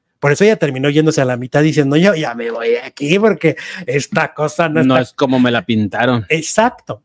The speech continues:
Speaker 1: pero pues era su hermano el que
Speaker 2: Mm.
Speaker 1: se la había pintado, ¿no? Era lo peor. Y entonces me decía que ve difícil porque Verónica justo es, es esta mujer exigente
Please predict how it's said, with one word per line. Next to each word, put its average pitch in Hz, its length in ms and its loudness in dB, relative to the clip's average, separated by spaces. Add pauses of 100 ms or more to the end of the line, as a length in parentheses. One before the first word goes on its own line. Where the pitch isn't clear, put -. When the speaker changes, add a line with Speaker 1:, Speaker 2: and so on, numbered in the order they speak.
Speaker 1:
pero 151 180 2
pues 147 160 -8
era 180 140 2
su 160 100 -4
hermano 208 640 2
el 110 160 -2
que 110 80 0
Speaker 2:
Mm. 107 40 0
Speaker 1:
se 156 60 0
la 131 100 -2
había 147 180 2
pintado, 208 680 2 (100)
¿no? 254 220 0 (260)
Era 175 200 2
lo 185 160 2
peor. 151 340 2 (440)
Y 165 60 2
entonces 170 340 2
me 170 120 4
decía 139 500 0 (180)
que 175 140 2
ve 160 160 4
difícil 190 680 0
porque 143 320 0
Verónica 147 380 -2
justo 156 400 -2
es, - 200 -2 (400)
es 151 200 2
esta 180 280 2
mujer 160 320 -4
exigente 147 960 -2